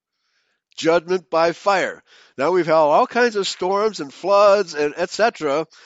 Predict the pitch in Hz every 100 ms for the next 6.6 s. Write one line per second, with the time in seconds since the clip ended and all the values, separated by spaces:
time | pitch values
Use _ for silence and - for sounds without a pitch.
0 | - - 156 - 127 131 220 277 214 180
1 | - 208 247 170 139 180 - 165 - 151
2 | 151 160 113 131 120 113 190 131 123 -
3 | 120 160 - 143 160 147 160 170 131 143
4 | - 233 247 196 190 _ - - - -
5 | - 165 156 - _ _ _ - 123 98
6 | 98 170 214 233 175